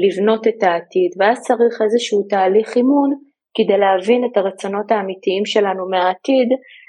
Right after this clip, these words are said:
ואיך אנחנו הולכים ובונים את המטרה להגיע לשם.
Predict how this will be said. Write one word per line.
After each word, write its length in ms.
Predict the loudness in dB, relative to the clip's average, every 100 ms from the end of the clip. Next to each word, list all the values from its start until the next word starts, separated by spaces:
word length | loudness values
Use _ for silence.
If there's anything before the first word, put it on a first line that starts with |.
| _ 2
ואיך 280 | 2 2 -2
אנחנו 380 | -2 -4 -4
הולכים 400 | -4 -4 0 2 2
ובונים 1300 | 4 4 2 0 0 -4 -8 -4 -2 2 4 4 2 -4 -6
את 140 | -2
המטרה 540 | -4 -2 -2 2 2
להגיע 520 | 4 2 0 2 2 2
לשם. 440 | -2 -6 -10